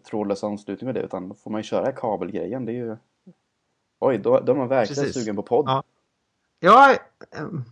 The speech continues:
Speaker 2: jag tycker inte att det är så särskilt besvärligt. Det är väl därför jag inte har övergått. Och så har jag en sån dålig telefon, så det är väl det, ja, därför att jag inte har övergått riktigt till det här andra systemet. Men jag tycker inte att det är speciellt besvärligt. Men, ja, precis. Jag tyckte ju inte heller till exempel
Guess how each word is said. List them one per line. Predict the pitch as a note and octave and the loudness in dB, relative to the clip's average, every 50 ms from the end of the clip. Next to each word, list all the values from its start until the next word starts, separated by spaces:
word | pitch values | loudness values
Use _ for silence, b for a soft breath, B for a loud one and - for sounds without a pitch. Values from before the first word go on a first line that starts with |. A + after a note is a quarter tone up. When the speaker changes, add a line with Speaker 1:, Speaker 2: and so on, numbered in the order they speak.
| _ _ _ | _ _ _
Speaker 2:
jag | - - E3 F3 - | 0 2 2 4 4
tycker | - F#3 - - C4+ D4+ | 2 0 2 4 6 6
inte | D4 C#4+ | 8 6
att | F#3+ - | 6 2
det | D#3+ | 0
är | D3 | -4
så | C#3+ D3 | -4 0
särskilt | - D3 C#3 A#2 A#2+ A#2 | 2 2 2 2 0 0
besvärligt. | A2+ C3+ - - C3+ D#3 G3+ A3+ G#3 C#3+ B2 A#2+ - | 0 0 2 6 6 8 8 8 8 6 2 0 0
Det | C#3+ | -2
är | C3+ | -2
väl | B2+ C#3 C3 | -2 0 2
därför | C#3+ D#3+ F3+ - G3+ | 2 2 2 2 2
jag | F#3 E3+ | 0 0
inte | D3+ - C3 | 2 2 2
har | B2+ - | 2 4
övergått. | - B2+ B2+ A2+ A#2+ C#3+ C3+ B2 | 4 4 4 4 4 2 2 2
Och | C#3+ A#2+ | 2 4
så | D#3+ | 6
har | D3 | 6
jag | C#3 | 6
en | C3 | 6
sån | B2+ B2 | 4 6
dålig | C3 B2 A2 A2+ | 6 6 6 6
telefon, | B2+ A#2+ A#2 A#2+ - D3+ C3 A#2 A2+ A#2 | 4 4 4 6 8 8 8 8 6 4
så | A#2 A#2 | 2 2
det | A2+ A2+ | 4 4
är | A2+ A2+ | 4 4
väl | A#2 A#2 | 4 6
det, | B2 | 6
ja, | B2 A2+ A2 G#2+ A2 A#2 | 6 6 6 4 4 4
därför | A#2+ B2 B2 - B2 | 6 4 6 6 4
att | A#2 - | 4 6
jag | A#2+ A2+ | 6 4
inte | A2 G#2+ A#2 | 6 6 6
har | A#2 A#2+ | 6 8
övergått | A2+ G#2 G#2+ A#2 A2+ A#2+ C3 C3 - - | 6 6 4 4 4 4 4 4 2 -2
riktigt | G#2+ - - A2 - | -2 -2 -4 -4 -2
till | - G#2+ | -2 0
det | G#2+ G#2 | 2 4
här | G#2+ G#2+ G#2+ A2 A2 B B B B B B B B B B B B _ | 6 6 6 4 2 B B B B B B B B B B B B _
andra | - B2+ A#2+ A2+ B2+ B2+ | 6 6 8 8 6 4
systemet. | C#3 C3 - B2 A2 G#2 G#2 G#2+ A2 - | 2 2 4 4 6 6 4 2 0 2
Men | - C3 C3 C3 | 4 6 8 8
jag | C#3 C3+ - | 8 8 6
tycker | - C#3+ - G3+ A3+ | 2 4 8 8 8
inte | A3 - | 10 8
att | C#3+ - | 8 6
det | C#3 | 6
är | B2+ | 4
speciellt | - B2+ - C3+ B2 A2+ A#2 | 4 4 6 6 6 6 4
besvärligt. | B2+ - - D3+ D#3+ C#3+ A2 G#2+ - - - _ _ _ _ _ _ - - - _ _ - F#2 - _ - | 2 4 6 8 8 6 6 2 -2 -6 -16 _ _ _ _ _ _ -20 -20 -20 _ _ -20 -20 -18 _ 0
Men, | - B2 A#2 A2+ A#2 A#2+ | 2 4 4 4 2 2
ja, | A2+ - A#2+ A#2 A#2+ B2 B2 | 2 2 2 2 0 -2 -4
precis. | - A#2+ C3 B2 - - | -4 -2 -2 0 2 2
Jag | C3 - | 4 4
tyckte | D3 C3+ - D3 | 4 6 8 8
ju | C#3 | 8
inte | B2+ - | 8 8
heller | C#3 D3+ D3+ D3+ D#3 | 6 6 6 4 4
till | - C#3 | 2 0
exempel | C3 - C#3 | 2 2 2